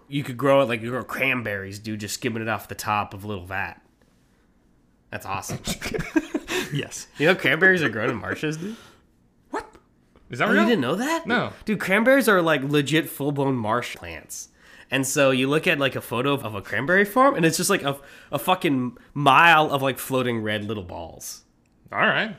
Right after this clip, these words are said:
Speaker 2: I like that.
Speaker 1: So it's like that. It's correct. It's like you wanna grow Zika.
Speaker 2: Yep.
Speaker 1: Like people grow cranberries.
Speaker 2: Yes.
Speaker 1: Yeah.
Speaker 2: Yeah.
Speaker 1: Ocean spray.
Speaker 2: You nailed it.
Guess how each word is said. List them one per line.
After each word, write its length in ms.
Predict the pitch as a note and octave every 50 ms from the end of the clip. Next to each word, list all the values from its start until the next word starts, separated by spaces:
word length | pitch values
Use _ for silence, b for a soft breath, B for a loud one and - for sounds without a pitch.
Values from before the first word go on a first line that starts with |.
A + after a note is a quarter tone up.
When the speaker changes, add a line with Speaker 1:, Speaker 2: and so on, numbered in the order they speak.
| -
Speaker 2:
I 80 | B2+ C#3+
like 220 | G#3 B3+ B3 -
that. 320 | - B2+ C3+ G3 G3+ - -
Speaker 1:
So 180 | - F#3+ F#3+
it's 140 | G3 G3 G3
like 240 | G#3 A3+ B3 A#3 -
that. 260 | F4+ A4 A4 B3+ - -
It's 200 | F3 E3+ F3 -
correct. 400 | - - G#3 A#3 C4 C4+ - -
It's 140 | D3 C3+ B2+
like 140 | C#3 B2+ B2
you 140 | C#3+ D#3+
wanna 280 | F3 G3+ G#3 G3 F#3 D#3+
grow 680 | C#3 B2 C3+ D3 C#3+ D3+ D#3 D3+ D3+ D3 C#3+ C3+ C#3 - - -
Zika. 540 | A#2+ A#2 C3 F#3 D#3 - C#3 G2+ F#2 G2+ - _ _ _ _ -
Speaker 2:
Yep. 240 | - A#2+ A#2+ - -
Speaker 1:
Like 100 | C#3+ C3
people 220 | D3 D3 C#3 C#3+
grow 160 | C3+ C#3 B2+
cranberries. 840 | B2 - D#3 C#3+ C#3+ C3 A2+ G2+ F#2 E2+ E2+ E2 E2 - - - _ _ -
Speaker 2:
Yes. 380 | A2 G#2 F2 E2 - - - - _ _ _ _
Speaker 1:
Yeah. 420 | - G2 G2+ G#2+ A2 G2+ F2+ - - A2
Speaker 2:
Yeah. 140 | A2 F#2+ F2 - _ _ _ -
Speaker 1:
Ocean 320 | A2+ A#2+ A#2 - B2+ B2+ C#3
spray. 360 | - - - - - - - _ -
Speaker 2:
You 140 | A2+ A2+ C3+
nailed 200 | F#3 G#3+ F3+ -
it. 120 | -